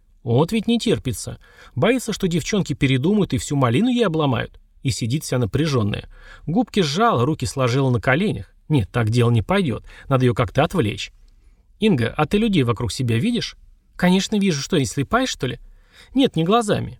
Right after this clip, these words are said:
Вот ты, Кини с Бертой, сейчас видишь? Знаешь, где они находятся? Закрой глаза и попробуй увидеть их или почувствовать». «Нет, ничего не вижу, не чувствую», уже спокойно ответила она.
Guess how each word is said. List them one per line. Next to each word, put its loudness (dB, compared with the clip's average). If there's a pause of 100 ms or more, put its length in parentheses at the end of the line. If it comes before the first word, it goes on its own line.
Вот -2
ты, 2
Кини 2
с 0
Бертой, 0
сейчас -4
видишь? -6
Знаешь, 0
где 0
они 2
находятся? -6 (220)
Закрой 0
глаза 2
и 0
попробуй 0
увидеть 0
их -2
или 2
почувствовать». -6 (680)
«Нет, 4
ничего 0
не 2
вижу, 0
не 2
чувствую», -6
уже 0
спокойно 0
ответила -4
она. -2